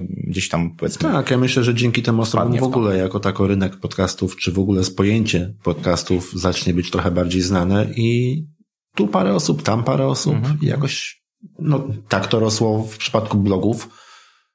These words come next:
Speaker 2: tak to rosło w przypadku kont na YouTubie, przypuszczam, że tak samo będzie w przypadku podcastów.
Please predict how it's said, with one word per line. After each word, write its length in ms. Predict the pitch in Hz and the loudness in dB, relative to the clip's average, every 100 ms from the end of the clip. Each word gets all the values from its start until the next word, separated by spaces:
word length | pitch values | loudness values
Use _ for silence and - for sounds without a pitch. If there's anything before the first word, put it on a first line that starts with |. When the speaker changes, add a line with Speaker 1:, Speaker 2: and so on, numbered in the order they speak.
| - | -4
Speaker 2:
tak 140 | 107 | -2
to 120 | 104 107 | 2 2
rosło 260 | 107 107 | 2 0
w 20 | - | 0
przypadku 360 | 104 104 101 | 0 0 0
kont 220 | 98 104 | 0 0
na 60 | 104 | 2
YouTubie, 300 | 98 95 98 | 0 0 -2
przypuszczam, 420 | 104 - 107 117 | -2 -6 -4 -2
że 60 | 104 | -2
tak 100 | 107 | -2
samo 200 | 107 104 | 0 0
będzie 180 | 101 98 | 0 -2
w 40 | |
przypadku 360 | - 107 104 - | -6 -6 -6 -8
podcastów. 600 | - - 110 - - | -8 -8 -8 -8 -14